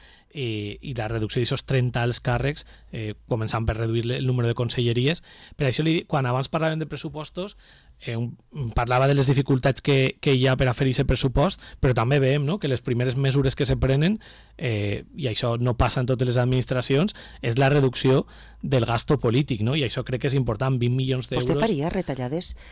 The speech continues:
Speaker 2: en
Speaker 1: Crec
Speaker 2: el
Speaker 1: que se,
Speaker 2: gasto polític que
Speaker 1: crec
Speaker 2: se
Speaker 1: que,
Speaker 2: té en este
Speaker 1: crec que és
Speaker 2: ajuntament?
Speaker 1: necessari, crec que és necessari fer-les i se,
Speaker 2: L'Ajuntament de Vila-real
Speaker 1: i se,
Speaker 2: té un gasto innecessari,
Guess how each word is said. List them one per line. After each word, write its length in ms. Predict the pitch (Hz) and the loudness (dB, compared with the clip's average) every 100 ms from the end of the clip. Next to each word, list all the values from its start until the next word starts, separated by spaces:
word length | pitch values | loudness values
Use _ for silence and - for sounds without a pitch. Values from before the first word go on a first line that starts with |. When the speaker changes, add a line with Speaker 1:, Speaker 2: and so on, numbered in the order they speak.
| - - - | -20 -20 -6
Speaker 2:
en 100 | 160 | 0
Speaker 1:
Crec 80 | 113 | 2
Speaker 2:
el 60 | 147 | 2
Speaker 1:
que 60 | |
se, 60 | 147 | 2
Speaker 2:
gasto 180 | 147 185 | 2 2
polític 440 | 175 143 143 180 - | 0 -2 -4 -6 -6
que 80 | - | -4
Speaker 1:
crec 160 | - | -2
Speaker 2:
se 120 | 110 147 | 2 2
Speaker 1:
que, 60 | |
Speaker 2:
té 100 | 135 | 4
en 80 | 156 | 2
este 120 | 175 165 | 2 0
Speaker 1:
crec 100 | 151 | 0
que 160 | 151 | 2
és 80 | 139 | 2
Speaker 2:
ajuntament? 220 | 143 139 | 4 4
Speaker 1:
necessari, 400 | - 123 127 123 117 - | 2 2 0 0 0 -2
crec 160 | 135 117 | -2 0
que 80 | |
és 80 | 127 | 2
necessari 400 | 143 135 - 113 | 0 0 -2 -4
fer-les 340 | - 120 123 135 | -2 -2 -2 0
i 60 | |
se, 60 | 156 | 0
Speaker 2:
L'Ajuntament 460 | 170 170 160 180 220 | 2 2 2 2 2
de 40 | |
Vila-real 340 | 208 185 185 185 | 2 2 2 0
Speaker 1:
i 40 | |
se, 40 | - | 2
Speaker 2:
té 100 | 202 | 0
un 140 | 190 | 2
gasto 300 | 175 - 202 | 0 0 -2
innecessari, 540 | 175 151 - 143 151 | -2 -2 -4 -4 -4